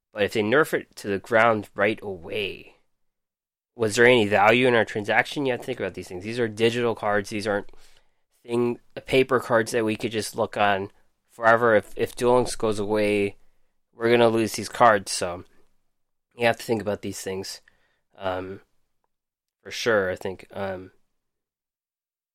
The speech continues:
yeah, that's all I have to say about that. I've, I've, I've actually talked about Six Samurais a lot, and that's gonna transition.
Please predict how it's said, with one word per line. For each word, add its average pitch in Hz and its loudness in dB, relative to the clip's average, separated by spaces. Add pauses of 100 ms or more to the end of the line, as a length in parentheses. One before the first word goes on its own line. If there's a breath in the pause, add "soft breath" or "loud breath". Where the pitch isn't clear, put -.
(200)
yeah, 92 -14 (160)
that's 117 -6
all 117 6
I 117 6
have 104 0
to - -16
say - -2
about 90 -6
that. 95 -6 (3000)
I've, - -20
I've, 117 0
I've 117 4
actually 156 0
talked 127 2
about 113 2
Six - -6
Samurais 113 2
a 92 -4
lot, 104 0
and 107 -10
that's 107 -8
gonna 101 -2
transition. 104 -6